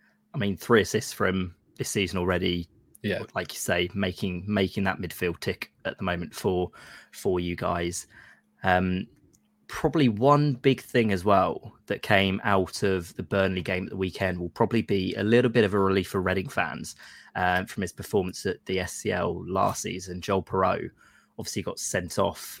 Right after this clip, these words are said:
Speaker 1: Um,
Speaker 2: Yeah.
Speaker 1: I think w-, it was a straight red, wasn't it, um, against Burnley?
Speaker 2: Yeah, it's a straight red. Um, <clears throat> it's a debatable one. Like, maybe I'm a bit biased because it's my team. Um, it was a reaction to a bad challenge, I believe. So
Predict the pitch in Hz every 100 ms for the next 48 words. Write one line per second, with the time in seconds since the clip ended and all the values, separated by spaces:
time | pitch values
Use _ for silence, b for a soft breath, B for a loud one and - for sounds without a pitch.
0 | - 95 92 90 90 87 92 95 - -
1 | 117 139 135 113 104 - 139 135 95 87
2 | 107 104 - 98 87 - _ 101 95 95
3 | 95 92 85 - - - 101 92 92 92
4 | 87 _ _ _ _ - 127 127 120 117
5 | - 139 113 95 92 - 110 104 107 -
6 | _ - - 107 92 - - 131 127 151
7 | 120 98 90 85 90 - - 107 101 -
8 | _ _ B B _ _ _ 120 120 117
9 | 101 92 87 - 87 80 80 - 90 85
10 | 80 - 90 - 82 85 - 95 107 _
11 | _ _ 104 87 80 82 - _ - _
12 | _ _ _ _ _ 110 98 98 101 95
13 | - - 90 87 92 - 87 - - 85
14 | 82 80 - - 101 104 107 - 95 117